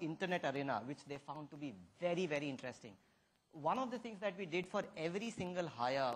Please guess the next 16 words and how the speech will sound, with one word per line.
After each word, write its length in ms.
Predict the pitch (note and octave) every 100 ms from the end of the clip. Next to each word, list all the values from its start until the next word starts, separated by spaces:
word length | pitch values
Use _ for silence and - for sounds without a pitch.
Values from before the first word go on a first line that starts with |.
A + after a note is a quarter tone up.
| B2
was 340 | C3+ C#3+ E3 -
we 120 | D#3
spent 460 | E3 - - G#3 G#3
about 400 | F3+ F3+ F3 -
two 160 | F3+ E3+
hours 400 | C#3 C#3 B2+ A2 - _ _ _ _ C3+
with 240 | D#3+ - -
them, 320 | E3+ G3 G#3 - - _ _
telling 340 | E3 E3 G3 F#3
them 260 | F3 F3 - -
how 220 | D3 F3+
internet 460 | D3+ D#3+ D3+ D3+ D#3
is 140 | C#3 G#2+
going 220 | C3 C#3+
to 80 | C3
change 300 | - B2